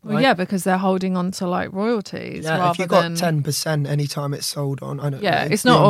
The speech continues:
Speaker 1: all, I,
Speaker 2: Retro
Speaker 1: I
Speaker 2: or
Speaker 1: pulled
Speaker 2: whatever.
Speaker 1: ten percent out of my mind, by the way. That's probably not what the percentage is. But, like, but yeah, of course, then you, then,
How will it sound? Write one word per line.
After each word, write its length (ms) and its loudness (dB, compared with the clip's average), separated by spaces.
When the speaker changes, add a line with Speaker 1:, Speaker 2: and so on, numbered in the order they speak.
Speaker 1:
all, 80 4
I, 140 6
Speaker 2:
Retro 240 2
Speaker 1:
I 80 4
Speaker 2:
or 20 -
Speaker 1:
pulled 100 -2
Speaker 2:
whatever. 260 4
Speaker 1:
ten 220 0
percent 300 -6
out 100 -2
of 40 -4
my 120 -4
mind, 320 -6
by 120 -8
the 80 -10
way. 180 -8
That's 300 -8
probably 300 -4
not 200 -4
what 160 -8
the 80 -12
percentage 460 -10
is. 160 -8
But, 200 0
like, 380 2
but 160 0
yeah, 220 8
of 140 -2
course, 320 2
then 220 0
you, 200 -2
then, 400 2